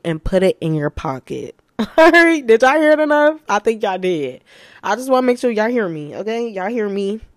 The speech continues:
All right? Loud and clear. So if some of y'all are feeling like no boundary,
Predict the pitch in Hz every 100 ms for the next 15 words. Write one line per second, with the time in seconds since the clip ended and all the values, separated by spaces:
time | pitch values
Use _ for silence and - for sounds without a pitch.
0 | _ _ _ _ _ _ - 226 247 247
1 | 254 175 190 214 226 175 143 156 _ -
2 | - _ _ _ _ _ _ _ _ _
3 | _ _ - 262 247 233 226 - 226 214
4 | 180 - _ - - 302 370 466 311 302
5 | 294 262 269 269 262 254 240 220 196 -
6 | - 190 185 180 220 262 269 269 294 269
7 | 294 294 285 294 285